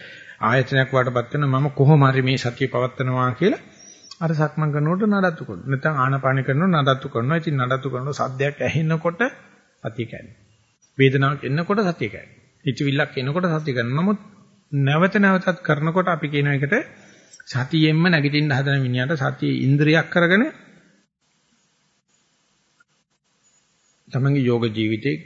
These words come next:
කොඳු වැඩ පෙළක් හදා ගන්න හදන මනුස්සයා. ආධ්‍යාත්මයක් හදා ගන්න හදන මනුස්සයා. ඒකට කියනවා සති ඉන්ද්‍රිය කියලා.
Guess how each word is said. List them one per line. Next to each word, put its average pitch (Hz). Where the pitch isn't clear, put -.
කොඳු 123
වැඩ 113
පෙළක් 117
හදා 120
ගන්න 104
හදන 110
මනුස්සයා. 113
ආධ්‍යාත්මයක් 113
හදා 120
ගන්න 104
හදන 127
මනුස්සයා. 127
ඒකට 110
කියනවා 127
සති 127
ඉන්ද්‍රිය 120
කියලා. -